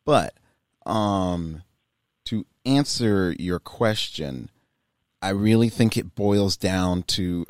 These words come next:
<sighs> about three things. It comes down to money, access, and time. The first one is money.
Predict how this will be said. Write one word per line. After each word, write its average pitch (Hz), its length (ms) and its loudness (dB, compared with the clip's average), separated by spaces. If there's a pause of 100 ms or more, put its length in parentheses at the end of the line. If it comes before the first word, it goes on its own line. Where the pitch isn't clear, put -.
(140)
<sighs> - 180 -14
about - 380 -8
three 110 240 -2
things. 60 420 -8
It - 60 -12
comes 160 180 -2
down 143 200 0
to 92 60 -6
money, 147 520 2 (480)
access, 107 720 0 (340)
and 92 180 -6
time. - 520 -12 (680)
The 123 100 -4
first 165 240 2
one 160 100 4
is 107 100 2
money. 82 300 -4